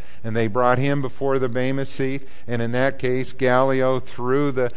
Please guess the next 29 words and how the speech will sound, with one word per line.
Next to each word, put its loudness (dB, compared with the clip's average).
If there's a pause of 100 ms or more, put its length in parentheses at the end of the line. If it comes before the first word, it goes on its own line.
(240)
case 2
out. 6
He -2
said, 0
"This 0
sounds 0
like 0
a -2
Jewish 0
dispute -2
to -4
me. 0
I 4
don't 0
need 0
to 0
deal 2
with 0
it. 0
You 0
guys 2
settle 0
it -4
yourself." -4 (840)
And -4
he -2
let 0
Paul -2
go. -4